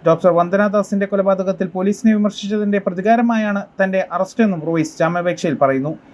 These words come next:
അതിനിടെ റുവൈസിന്റെ പിതാവ് അബ്ദുൾ റഷീദിനെ മൂന്ന് ദിവസത്തെ ചോദ്യം ചെയ്യലിന് ശേഷം അറസ്റ്റ് ചെയ്ത് ജാമ്യത്തിൽ വിട്ടു. ഹൈക്കോടതിയുടെ നിർദ്ദേശമനുസരിച്ച് മൂന്ന് ദിവസം അബ്ദുൾ റഷീദ് മെഡിക്കൽ കോളേജ് പോലീസ് സ്റ്റേഷനിൽ ചോദ്യം ചെയ്യലിന് ഹാജരായിരുന്നു.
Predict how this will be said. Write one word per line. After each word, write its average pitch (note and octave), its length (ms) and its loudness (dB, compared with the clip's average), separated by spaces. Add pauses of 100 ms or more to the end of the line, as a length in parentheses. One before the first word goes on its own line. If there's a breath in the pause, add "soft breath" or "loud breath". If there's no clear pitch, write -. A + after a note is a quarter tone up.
(340 loud breath)
അതിനിടെ C4+ 320 4
റുവൈസിന്റെ B3 480 -2
പിതാവ് A3 380 -4 (100)
അബ്ദുൾ F3 320 -4
റഷീദിനെ G#3 380 0
മൂന്ന് G3 280 0
ദിവസത്തെ G3 280 2
ചോദ്യം F#3 340 -2
ചെയ്യലിന് F#3+ 200 0
ശേഷം F3+ 360 -4
അറസ്റ്റ് D#3+ 320 0
ചെയ്ത് E3+ 260 2
ജാമ്യത്തിൽ D#3 400 0
വിട്ടു. D#3+ 260 -2 (420 loud breath)
ഹൈക്കോടതിയുടെ E3 520 2
നിർദ്ദേശമനുസരിച്ച് F3+ 760 -2
മൂന്ന് G3 220 -2
ദിവസം G3 360 0
അബ്ദുൾ G3 320 2
റഷീദ് G3 240 0
മെഡിക്കൽ G3 320 0
കോളേജ് A3 320 2
പോലീസ് G3 200 -2
സ്റ്റേഷനിൽ F3+ 360 -4
ചോദ്യം F3+ 360 -2
ചെയ്യലിന് E3+ 260 -2
ഹാജരായിരുന്നു. C#3+ 680 0